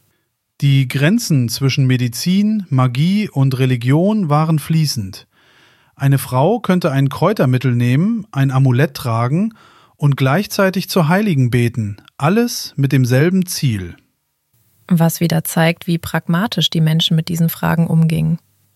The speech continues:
Speaker 2: Das Muster kennen wir ja inzwischen. Offizielle Lehre hier, Alltag dort.
Speaker 1: Die Quellen dokumentieren beides,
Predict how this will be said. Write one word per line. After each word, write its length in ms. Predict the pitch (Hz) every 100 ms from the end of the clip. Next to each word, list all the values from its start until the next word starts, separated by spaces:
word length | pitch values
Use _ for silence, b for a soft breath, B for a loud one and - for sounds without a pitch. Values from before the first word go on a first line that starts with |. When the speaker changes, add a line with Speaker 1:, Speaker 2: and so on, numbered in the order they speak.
| -
Speaker 2:
Das 180 | 170 -
Muster 300 | 160 - 170
kennen 260 | - 180 160
wir 80 |
ja 120 | 151 160
inzwischen. 580 | 156 - 160 156 165 - B B B B B -
Offizielle 520 | 165 170 - 160 160
Lehre 300 | 156 156 156
hier, 360 | 143 202 262 339 _ _ _ _
Alltag 480 | - 151 - 190 -
dort. 380 | - - - - _ _ _ _ _ _ _ _ _ _ -
Speaker 1:
Die 120 | 143
Quellen 480 | - 139 156 220 208
dokumentieren 640 | 185 190 185 175 196 185
beides, 720 | 175 170 135 104 90 - -